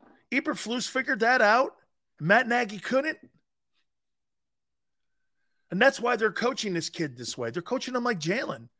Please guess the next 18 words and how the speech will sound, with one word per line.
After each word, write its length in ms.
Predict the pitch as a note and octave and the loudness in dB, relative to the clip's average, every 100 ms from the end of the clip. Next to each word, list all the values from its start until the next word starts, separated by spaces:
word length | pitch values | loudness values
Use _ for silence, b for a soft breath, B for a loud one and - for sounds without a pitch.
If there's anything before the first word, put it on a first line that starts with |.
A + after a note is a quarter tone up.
| b b b b b b _ | b b b b b b _
I'm 160 | A3 C4 | 2 6
not 180 | A3 - | 4 4
saying 200 | A3+ G3+ | 2 2
that 100 | F3 | 0
the 180 | E3+ | -2
Eagle 180 | A3 F3 | 0 0
guys 240 | C#3+ D3 - | 2 0 0
can't 220 | F3+ D3 | -2 0
pass 280 | E3+ G3 - | 0 0 0
probe, 360 | C#3+ A2+ G#2 _ _ _ _ _ _ _ | -6 -6 -10 _ _ _ _ _ _ _
but 120 | F#3 | 2
they're 120 | A3 A3+ | 6 6
not 200 | F#3+ D3+ | 6 4
as 120 | A2+ | 0
good 220 | F3 G3 | 2 2
at 80 | - | 6
pass 240 | D#3 F#3+ | 6 6
protection 600 | - C#3+ C3+ - C3 C3 | 0 0 0 0 -8 -12